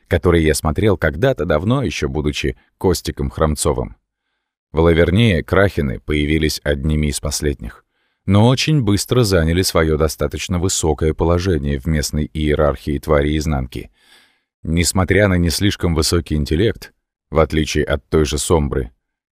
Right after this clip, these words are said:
крахены брали силой, мощью и какой-то совершенно нереальной живучестью.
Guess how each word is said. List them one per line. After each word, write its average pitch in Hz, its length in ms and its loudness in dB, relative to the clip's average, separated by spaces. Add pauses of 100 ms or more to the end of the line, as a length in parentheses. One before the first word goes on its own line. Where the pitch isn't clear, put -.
(140)
крахены 85 560 0
брали 80 300 2
силой, 78 520 -6 (120)
мощью 90 600 0 (400)
и 95 80 -2
какой-то 87 420 0
совершенно 95 760 0 (320)
нереальной 98 840 4
живучестью. 73 840 -6